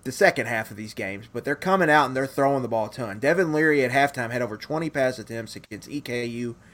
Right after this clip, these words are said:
and Ball State. So to me, it's like, wow, if you're gonna be that pass heavy, you can't have this many incompletions 'cause it's putting them behind the chains, it's putting them in bad situations. Uh, so they have to figure it out. And then there's also stuff, the penalties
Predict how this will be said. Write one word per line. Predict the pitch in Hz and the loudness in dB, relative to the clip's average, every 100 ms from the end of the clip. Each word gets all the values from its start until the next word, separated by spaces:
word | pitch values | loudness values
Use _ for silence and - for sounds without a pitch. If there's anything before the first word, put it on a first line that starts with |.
| - - - | -20 -20 -10
and | - 123 | -4 -2
Ball | 110 98 | -2 -4
State. | - 85 78 - - - - - - - | -6 -12 -16 -20 -20 -20 -20 -20 -20 -20
So | - 135 | -8 -6
to | 156 | 0
me, | 196 | 2
it's | 180 - | 2 2
like, | 139 120 - - - - 82 | 0 0 -6 -20 -20 -20 -4
wow, | 143 127 107 101 95 92 - - | 0 0 0 -4 -6 -12 -14 -10
if | 151 | -4
you're | 151 | 2
gonna | 208 226 | 4 6
be | 190 | 6
that | 185 175 | 6 6
pass | 175 156 | 2 4
heavy, | 180 160 | 2 2
you | 139 | 0
can't | 127 165 147 - | -2 -2 -2 -2
have | 147 127 | -2 0
this | 139 - | -2 -2
many | 131 131 | -6 -6
incompletions | 131 135 135 131 | -4 -2 -2 -4
'cause | - | -8
it's | 107 | -6
putting | - 113 | -4 -2
them | 120 | -4
behind | 117 | -4
the | 117 | -4
chains, | 139 131 113 | -6 -6 -8
it's | - | -10
putting | 123 | -8
them | 120 | -6
in | 117 | -4
bad | 113 104 | -6 -6
situations. | 120 151 156 - - - - - - - - - | -6 -2 -2 -4 -14 -20 -20 -20 -20 -20 -20 -18
Uh, | - - - | -18 -18 -16
so | - | -4
they | 127 | 0
have | 156 175 | 4 2
to | 156 | 2
figure | 165 143 | 0 2
it | 139 | 6
out. | 139 120 - | 4 4 -6
And | 135 | -6
then | 139 | -2
there's | 147 | 0
also | 165 170 165 | 0 0 -4
stuff, | - 139 - | -4 -6 -6
the | 147 | -2
penalties | 180 214 156 98 - | 0 0 0 -4 -12